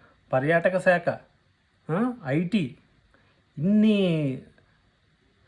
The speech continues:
సెక్టార్స్‌గా ఇన్ని, ఇంతమంది మంత్రులు, ఇంతమంది ఎమ్మెల్యేలు, ఇంతమంది ఎందుకు? ఒక బ్యాంక్లో అకౌంట్లో డబ్బులు వేసేసి బటన్ నొక్కిస్తే అయిపోద్ది కదా బ్యాంక్ మేనేజర్ చేత. సీఎం ఇవన్నీ ఎందుకు?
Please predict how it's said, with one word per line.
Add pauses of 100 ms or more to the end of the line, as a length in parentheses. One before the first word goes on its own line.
సెక్టార్స్‌గా
ఇన్ని,
ఇంతమంది
మంత్రులు, (520)
ఇంతమంది
ఎమ్మెల్యేలు,
ఇంతమంది
ఎందుకు? (1300)
ఒక
బ్యాంక్లో
అకౌంట్లో
డబ్బులు
వేసేసి (380)
బటన్
నొక్కిస్తే
అయిపోద్ది
కదా
బ్యాంక్
మేనేజర్
చేత. (380)
సీఎం
ఇవన్నీ
ఎందుకు?